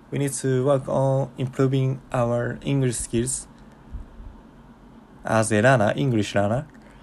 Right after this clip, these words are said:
So there are tons of things that we need to do. I don't know in your country, but at least from my experience like this.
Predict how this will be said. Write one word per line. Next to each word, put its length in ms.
So 840
there 200
are 60
tons 260
of 180
things 280
that 140
we 260
need 240
to 140
do. 240
I 160
don't 160
know 240
in 180
your 160
country, 520
but 320
at 240
least 460
from 300
my 140
experience 680
like 200
this. 260